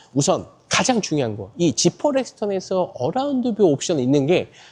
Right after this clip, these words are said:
정말로 쉽지가 않아요. 네, 그래서 이렇게 한 대를 준비했고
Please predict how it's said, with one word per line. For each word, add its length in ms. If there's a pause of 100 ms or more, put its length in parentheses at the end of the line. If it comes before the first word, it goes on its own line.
정말로 500
쉽지가 500
않아요. 280 (340)
네, 260
그래서 300
이렇게 380
한 320
대를 260
준비했고 680